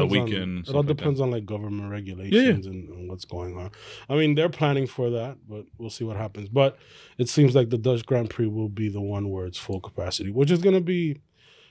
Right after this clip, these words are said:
Speaker 1: you know, we've been to F one races and we see, can see how, we,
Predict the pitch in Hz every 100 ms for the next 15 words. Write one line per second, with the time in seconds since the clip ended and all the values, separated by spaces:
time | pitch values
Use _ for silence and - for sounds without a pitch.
0 | _ 147 143 123 - _ _ - _ -
1 | 135 139 127 120 139 135 135 127 - 120
2 | 117 113 110 110 107 104 101 - 110 107
3 | 107 98 117 98 107 101 101 - 117 107
4 | 110